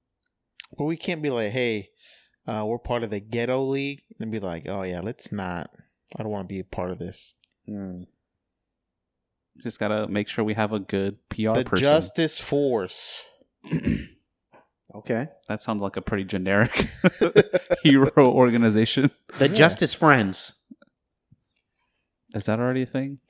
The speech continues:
Speaker 2: No, Super Friends is.
Speaker 3: Okay.
Speaker 2: But the Justice Friends is not.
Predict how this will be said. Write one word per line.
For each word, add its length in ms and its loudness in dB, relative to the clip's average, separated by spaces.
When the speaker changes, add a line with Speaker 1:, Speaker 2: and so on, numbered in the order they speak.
Speaker 2:
No, 240 -6
Super 280 -6
Friends 320 -4
is. 280 -4
Speaker 3:
Okay. 440 -8
Speaker 2:
But 160 -6
the 100 -4
Justice 540 -4
Friends 640 -14
is 240 -20
not. 380 -8